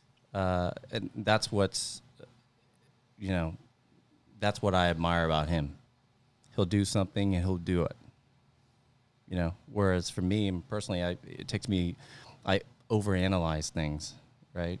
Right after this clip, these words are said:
And so, but when I see him and put his mind to something, whether it's, you know, music or performance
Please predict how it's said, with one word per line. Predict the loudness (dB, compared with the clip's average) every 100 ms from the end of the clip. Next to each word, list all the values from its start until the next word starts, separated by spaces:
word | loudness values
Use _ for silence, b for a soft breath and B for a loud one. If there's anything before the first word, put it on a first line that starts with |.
| -10
And | -6
so, | -2 0 0 -4 b b b b _
but | -2
when | 2 2
I | 2
see | 2 2
him | 4 4 4
and | 2 -2 0 2
put | 4
his | 4
mind | 2 4 4 2
to |
something, | 0 0 0 0 0 2 0
whether | 0 0 0 -2
it's, | -4 -6 -8 b b b b _ _
you | -6 -4
know, | -2 -2
music | 2 4 2 0 0 0 -4 -8 -6
or | -4 -4
performance | -4 -2 2 2 4 2 2 -2 -4 -6 -10